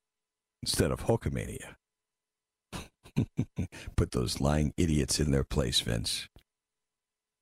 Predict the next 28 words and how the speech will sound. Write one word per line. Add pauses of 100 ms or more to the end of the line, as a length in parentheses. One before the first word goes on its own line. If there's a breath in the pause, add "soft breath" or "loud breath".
(640 loud breath)
And
I'm
serious. (1200)
I
want (340)
as (180)
large
a
group
as
possible
in
this
country.
Forget
about
partisan (100)
boundaries, (960 loud breath)
all
the
labels. (760)
I
want
as
many
people
as
possible